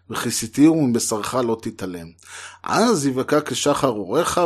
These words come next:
וארוחתך, אה, מהרה תצמח, והלך לפניך צדקך,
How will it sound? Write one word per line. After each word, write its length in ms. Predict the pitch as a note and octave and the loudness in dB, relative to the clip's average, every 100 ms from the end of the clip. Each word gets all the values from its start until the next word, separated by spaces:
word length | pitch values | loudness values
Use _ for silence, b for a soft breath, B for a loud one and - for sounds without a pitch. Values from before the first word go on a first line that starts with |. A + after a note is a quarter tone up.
| C#3+ | 2
וארוחתך, 720 | A#2 G#2 G#2+ - G#2 - - D3 C#3+ C#3+ _ - | 2 0 -4 -4 -6 -4 0 2 0 -4 _ -10
אה, 60 | G#2+ G#2 G2+ G2+ G2 | -6 -4 -4 -6 -4
מהרה 460 | G2 G2 G2 A#2+ | -4 -4 -2 -2
תצמח, 760 | A#2 F#2+ - A2+ D#3 G3+ - - B B B B - | -2 -6 -6 0 2 0 -4 -14 B B B B -4
והלך 400 | A2 A2+ D#3+ - | 0 2 2 0
לפניך 480 | B2+ - A#2+ C#3+ B2+ | -2 0 0 0 -2
צדקך, 640 | - G2 E2+ - - | -4 -10 -10 -10 -4